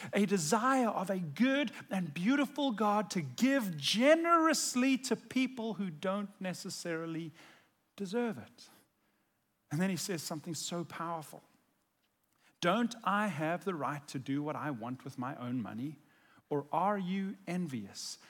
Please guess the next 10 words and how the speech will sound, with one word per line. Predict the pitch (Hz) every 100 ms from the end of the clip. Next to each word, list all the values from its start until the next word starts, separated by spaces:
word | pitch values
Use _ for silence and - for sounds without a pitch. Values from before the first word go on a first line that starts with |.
| - -
because | 131 - 127 -
I | 139 143 147 143 143 - - -
am | 127 120 123 120 - _ 123
generous?" | 113 107 101 98 - - - - - _ _ _ _ - -
Do | -
you | 131 240
struggle | - - - 190 202 175 156
with | 151 151
my | 143
generosity? | 139 131 120 110 - 113 -